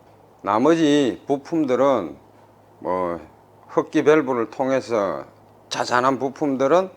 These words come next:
어, 실린더로 들어갔겠죠. 오늘 이쪽에 우측에 헤드를 열어가지고 칠 번 실린더 쪽이 확실히 어떻게 됐는지 한번 봐야 되겠습니다. 작업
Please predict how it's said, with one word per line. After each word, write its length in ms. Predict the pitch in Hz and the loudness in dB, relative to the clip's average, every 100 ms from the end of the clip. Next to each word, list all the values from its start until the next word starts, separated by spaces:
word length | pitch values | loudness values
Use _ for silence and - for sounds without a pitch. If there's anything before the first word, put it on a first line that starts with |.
| - - - - - - - | -20 -20 -20 -20 -20 -20 -10
어, 160 | 95 | -10
실린더로 560 | 95 - 135 147 127 101 | -6 -4 -2 0 -2 -2
들어갔겠죠. 720 | 101 92 104 98 113 - 76 - - - - | -4 -2 -2 -2 -4 -4 -10 -10 -20 -20 -2
오늘 680 | 170 180 135 139 117 73 - _ _ _ - _ _ | 2 4 6 4 2 -2 -12 _ _ _ -20 _ _
이쪽에 800 | 117 113 143 151 123 123 117 82 73 - - _ | -14 -8 -4 0 2 2 2 -2 -8 -20 -20 _
우측에 680 | - 143 - - 139 117 107 | -6 -6 -4 -4 0 2 2
헤드를 480 | 98 147 139 117 110 | 0 -2 0 -2 0
열어가지고 880 | 135 131 123 123 123 127 165 180 175 - _ - | 0 2 2 0 0 0 2 2 0 -14 _ -16
칠 280 | - 151 | -2 0
번 180 | 143 147 | 2 0
실린더 540 | 123 - 123 135 135 131 | -2 -6 -4 0 0 0
쪽이 560 | 135 139 104 104 90 - | -2 -2 -2 -2 -4 -6
확실히 480 | 139 - 170 135 | -10 -6 -6 -4
어떻게 340 | 98 - 127 131 | -4 -6 -4 0
됐는지 800 | 135 135 139 135 107 104 98 73 - | 0 2 0 -2 -2 -2 -4 -6 -12
한번 260 | 101 110 101 | -8 -6 2
봐야 220 | 110 131 | 4 4
되겠습니다. 680 | 120 90 - 82 76 73 - - - - - _ _ | 0 -6 -8 -12 -8 -8 -10 -20 -20 -20 -20 _ _
작업 640 | - 127 143 135 123 92 | 2 4 6 4 4 0